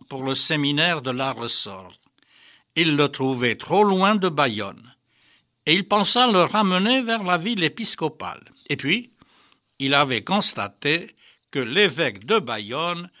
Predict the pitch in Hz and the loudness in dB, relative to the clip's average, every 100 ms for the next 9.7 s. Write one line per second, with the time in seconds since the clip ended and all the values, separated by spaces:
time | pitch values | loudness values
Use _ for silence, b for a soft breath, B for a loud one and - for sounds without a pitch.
0 | b - 143 123 117 220 247 - - 233 | b -6 -4 -4 -4 0 4 2 0 -4
1 | 202 156 151 - 202 214 151 147 139 147 | -2 -4 -6 -6 -8 -8 -8 -8 -4 -4
2 | 131 165 220 147 160 - 123 120 120 104 | -6 -8 -8 -8 -10 -10 -12 -12 -12 -12
3 | 90 90 87 _ _ b b - 180 240 | -12 -16 -20 _ _ b b -2 0 2
4 | 233 185 170 226 165 135 123 196 - - | 2 4 2 2 0 -2 -2 -2 -2 -2
5 | 175 139 113 107 185 170 160 151 120 104 | -2 -2 -4 -6 -6 -4 -2 0 -2 -6
6 | 107 220 226 190 277 277 - 147 202 262 | -4 -4 -4 -10 -8 -4 -4 -4 -6 -4
7 | 175 160 - 214 226 B B B 120 202 | -4 -4 -6 -8 -8 B B B -4 0
8 | 220 - 160 143 - 226 226 302 302 196 | 2 2 0 0 2 2 0 -4 -2 -2
9 | 165 147 139 117 113 - - | -2 -4 -6 -4 -6 -6 -14